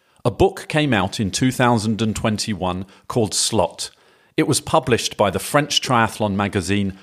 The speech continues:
Trimag. There's a chapter in there called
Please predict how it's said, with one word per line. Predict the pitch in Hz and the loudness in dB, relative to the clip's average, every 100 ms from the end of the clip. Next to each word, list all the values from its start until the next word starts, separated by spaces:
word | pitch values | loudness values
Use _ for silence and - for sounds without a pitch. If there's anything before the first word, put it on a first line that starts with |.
| _ | _
Trimag. | - 139 127 98 80 76 - _ _ _ _ - | -4 0 0 0 -2 -8 -16 _ _ _ _ -2
There's | 139 135 | 0 2
a | |
chapter | - 180 - 170 143 | 0 0 0 2 2
in | 107 | 2
there | 104 92 123 | 2 0 -2
called | - 117 110 | 0 0 0